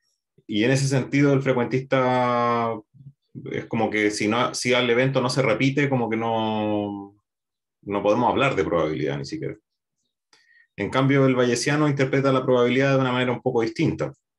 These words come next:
porque para el bayesiano la probabilidad tiene que ver con el conocimiento, ¿ya? O, o entre paréntesis, ta-, lo, lo contrario que sería el, el, el no conocimiento, el desconocimiento, o la incerteza, como llaman aquí, del evento.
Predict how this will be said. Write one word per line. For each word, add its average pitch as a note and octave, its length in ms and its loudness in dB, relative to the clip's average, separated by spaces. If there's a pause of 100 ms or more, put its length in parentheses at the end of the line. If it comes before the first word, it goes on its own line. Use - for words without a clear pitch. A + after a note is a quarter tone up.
(180)
porque F#2 240 -4
para G2+ 260 2
el G2+ 200 2
bayesiano G2+ 580 2
la A#2 140 -4
probabilidad G#2 500 4
tiene A2+ 180 -2
que G#2 100 2
ver G#2+ 140 2
con G#2+ 140 0
el F#2 140 -2
conocimiento, A2+ 840 -2 (880)
¿ya? G2 260 -4
O, E2 680 -2
o E2 60 0
entre E2 200 -4
paréntesis, G#2+ 540 -2
ta-, F2+ 180 -4
lo, E2+ 640 -4
lo E2+ 160 -6
contrario G#2 540 -2
que F2+ 80 -2
sería F2 500 -2 (400)
el, F2 220 -4
el, E2+ 380 0
el E2+ 200 0
no D#3 140 2
conocimiento, A2 680 -2
el G2 100 0
desconocimiento, B2+ 960 -4 (120)
o F2 60 -6
la F2+ 120 0
incerteza, G2 600 -4
como F#2 180 -6
llaman F2 200 -4
aquí, A#2 380 -8 (320)
del C3 300 2
evento. F#2 480 0